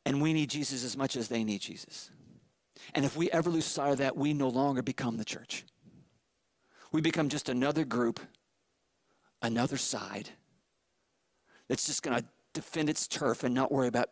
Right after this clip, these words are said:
anybody else. But my friends, that is not the church. And we need the Psalms of lament to get us out of our funk so we can be the church, okay? So my challenge for you this week is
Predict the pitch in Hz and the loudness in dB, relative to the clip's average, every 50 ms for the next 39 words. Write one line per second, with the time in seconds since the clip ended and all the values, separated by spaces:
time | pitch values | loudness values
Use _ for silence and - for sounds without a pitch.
0 | - - - 143 127 120 107 127 123 120 123 123 113 - - 127 135 127 - 147 | -6 -10 -4 -2 -2 0 0 0 0 2 2 0 0 -2 -4 -4 -4 -4 -2 -4
1 | 123 120 - 127 113 104 - 127 110 - - - - - - - - - - - | -6 -4 -4 -4 -6 -6 -8 -8 -10 -12 -12 -12 -10 -10 -10 -10 -10 -12 -12 -12
2 | - _ _ _ _ _ _ _ _ _ _ _ _ _ _ _ _ _ _ _ | -14 _ _ _ _ _ _ _ _ _ _ _ _ _ _ _ _ _ _ _
3 | _ _ _ _ _ _ _ _ _ _ _ _ _ _ _ _ _ _ _ _ | _ _ _ _ _ _ _ _ _ _ _ _ _ _ _ _ _ _ _ _
4 | _ _ _ _ _ - - - - - - - _ - 120 123 127 127 127 131 | _ _ _ _ _ -16 -16 -14 -16 -18 -20 -10 _ -2 0 2 2 2 2 2
5 | 135 127 113 120 110 - - - 139 131 139 143 143 143 139 139 139 107 120 113 | 2 2 2 0 0 0 -2 0 2 4 4 4 4 2 0 -2 -6 -6 -4 -2
6 | 113 117 127 123 107 95 - - - - - - - - - - - - - - | -2 0 2 0 0 -2 -4 -8 -10 -10 -10 -14 -18 -20 -20 -20 -20 -16 -8 -4
7 | 139 - 151 131 127 - - 123 123 139 135 127 113 123 120 - - - 139 120 | -2 0 2 2 2 2 2 0 2 2 2 2 2 2 0 0 -2 -6 -8 -8
8 | - - - - - - - - - - - - - _ _ _ _ _ _ _ | -8 -8 -8 -8 -10 -10 -12 -18 -20 -20 -20 -20 -20 _ _ _ _ _ _ _
9 | _ - - _ _ _ _ - - - 127 113 113 - - 127 127 123 113 107 | _ -20 -20 _ _ _ _ -8 -6 -4 -2 -2 -2 -2 -2 -2 -4 -4 -4 -4
10 | - - - - - - - - - - - - 139 147 156 _ _ _ _ - | -6 -6 -8 -10 -12 -14 -14 -14 -14 -8 -6 -4 -4 -4 -6 _ _ _ _ -20
11 | - - - - - 175 170 165 - 220 220 220 214 196 - 196 190 185 185 170 | -20 -20 -12 -6 0 2 2 2 2 2 4 4 4 2 2 0 2 2 2 2
12 | - 202 196 165 - - - - - _ _ _ _ _ _ _ _ _ - - | 2 2 0 0 0 -2 -8 -20 -20 _ _ _ _ _ _ _ _ _ -8 0
13 | - 175 180 170 160 135 - - - - | 4 6 6 6 6 4 2 0 -2 -6